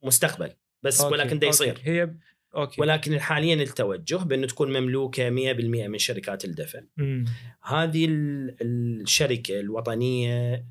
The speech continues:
Speaker 1: العراقية لإدارة أنظمة الدفع، آه، هذه الشركة حتكون عندها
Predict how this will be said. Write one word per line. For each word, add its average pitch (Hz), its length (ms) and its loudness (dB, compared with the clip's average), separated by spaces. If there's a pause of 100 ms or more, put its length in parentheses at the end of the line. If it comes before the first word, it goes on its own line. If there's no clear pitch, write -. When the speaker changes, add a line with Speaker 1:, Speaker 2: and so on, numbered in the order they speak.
Speaker 1:
العراقية 117 840 -2
لإدارة 113 1000 -2
أنظمة 110 440 -6
الدفع، 92 380 -6 (1000)
آه، 98 1040 -6
هذه 139 180 0
الشركة 156 380 2
حتكون 135 380 -2
عندها 135 640 0